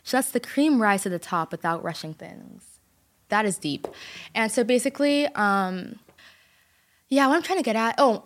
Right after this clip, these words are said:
and this guy, he was actually so succinct now that I think about it. He was not giving anything away. He was just so mysterious. And mystery, I feel like, is just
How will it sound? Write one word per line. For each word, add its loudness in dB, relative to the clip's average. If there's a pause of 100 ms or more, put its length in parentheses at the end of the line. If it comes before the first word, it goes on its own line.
and 2
this 0
guy, 4
he 4
was 0
actually 0
so -2
succinct -6
now -6
that -2
I -2
think -10
about 0
it. -4
He -6
was 0
not 2
giving -2
anything -2
away. 2
He -10
was -6
just -10
so -6
mysterious. -8 (320)
And -2
mystery, -4
I -2
feel -4
like, -4
is -8
just -8